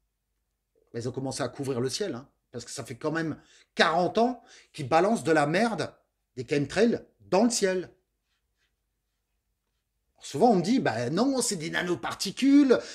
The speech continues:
c'est fait pour nous, c'est fait pour nous détruire, c'est fait. » Alors, réfléchis deux secondes, hein. Alors, tu branches deux neurones, hein.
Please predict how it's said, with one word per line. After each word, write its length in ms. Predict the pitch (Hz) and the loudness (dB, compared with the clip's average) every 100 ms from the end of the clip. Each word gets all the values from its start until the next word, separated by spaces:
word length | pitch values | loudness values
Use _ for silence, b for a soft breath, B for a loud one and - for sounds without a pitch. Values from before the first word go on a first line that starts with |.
| B | B
c'est 180 | - 190 | -2 0
fait 180 | - 208 | 4 4
pour 200 | - 165 | 4 -2
nous, 120 | 170 | -2
c'est 340 | 131 139 - 151 | -2 -4 -6 -2
fait 200 | 196 180 | 0 0
pour 160 | 156 | -2
nous 100 | 147 | -2
détruire, 640 | 123 226 220 247 262 269 - | 6 6 4 -2 -2 -2 -4
c'est 160 | 180 | -6
fait. » 160 | 180 160 | -6 -8
Alors, 240 | 135 147 143 | -6 -6 -4
réfléchis 420 | 180 190 - 180 | -4 -4 -4 -6
deux 280 | 101 220 202 | 4 6 6
secondes, 360 | 139 175 131 | 4 2 0
hein. 100 | 98 87 | -6 -6
Alors, 280 | 107 110 B B B - | -4 -6 B B B -8
tu 120 | 156 | -4
branches 340 | - 156 101 | 0 0 0
deux 220 | 107 233 233 | 8 10 10
neurones, 420 | 220 190 196 143 | 6 6 6 4
hein. 160 | 131 | -4